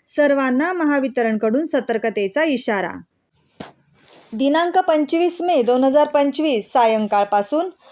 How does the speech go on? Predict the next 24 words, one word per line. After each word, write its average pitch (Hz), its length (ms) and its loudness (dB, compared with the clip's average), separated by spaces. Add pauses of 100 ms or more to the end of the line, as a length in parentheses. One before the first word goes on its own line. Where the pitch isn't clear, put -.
(140)
सुरू 330 280 2
झालेल्या 349 440 4
मुसळधार 262 520 2
पाऊस 254 480 2
व 254 100 4
त्यासोबतच 294 840 0
विजांचा 240 480 0
कडकडाट 247 480 0 (360)
आणि 269 160 0
सोसाट्याचा 320 720 2
वारा 269 480 4
यामुळे 254 420 4
वीज 302 260 0
यंत्रणा 233 540 0 (320)
जरी 302 200 4
सक्षम 359 500 2
असली, 226 360 -2 (320)
तरी 269 180 4
कुठेही 277 540 2
वीज 269 280 -2
पडून 262 340 2
किंवा 269 280 2
झाड 262 320 0
पडून 233 300 0